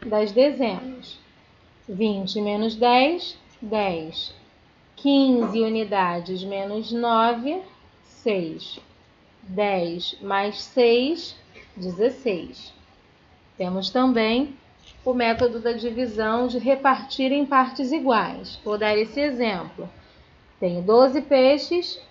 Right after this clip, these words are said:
e tenho que dividir em quatro aquários. Então, eu vou ter que dividir doze por quatro. Doze dividido por quatro,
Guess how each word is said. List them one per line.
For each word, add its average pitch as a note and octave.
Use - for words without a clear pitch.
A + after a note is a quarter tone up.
e C4+
tenho B3+
que C4
dividir A#3+
em C4
quatro A#3+
aquários. F#3
Então, G3+
eu G#3+
vou G#3+
ter G#3+
que A3
dividir F#3+
doze A#3
por C4
quatro. G3+
Doze A3+
dividido G3
por E3
quatro, A#3